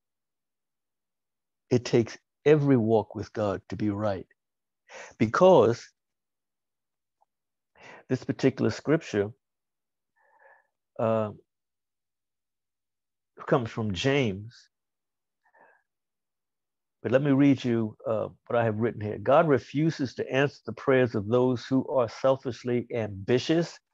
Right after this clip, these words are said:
love pleasure, and desire honor, power, or riches.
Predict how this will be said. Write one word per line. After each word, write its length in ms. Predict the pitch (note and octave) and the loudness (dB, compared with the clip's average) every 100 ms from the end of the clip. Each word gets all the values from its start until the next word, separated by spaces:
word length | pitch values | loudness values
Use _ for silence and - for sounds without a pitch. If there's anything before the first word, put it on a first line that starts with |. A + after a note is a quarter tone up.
| - - - | -20 -20 -6
love 380 | A2 A2+ A#2 A2 _ | 2 4 4 2 _
pleasure, 600 | - C3 C#3+ C#3 E3 D#3 _ - | 0 4 4 4 0 0 _ -12
and 120 | A2 | -4
desire 520 | A2 G#2 C3 C3 A#2+ - - | -2 2 2 4 0 -4 -4
honor, 400 | E3 D3 F2+ - _ _ _ _ _ | -4 -4 -8 -12 _ _ _ _ _
power, 460 | - C#3 C3+ B2 B2+ | 0 2 4 2 2
or 280 | D3 C#3 | 0 2
riches. 480 | D#3+ A#3 - - _ | 4 4 2 -14 _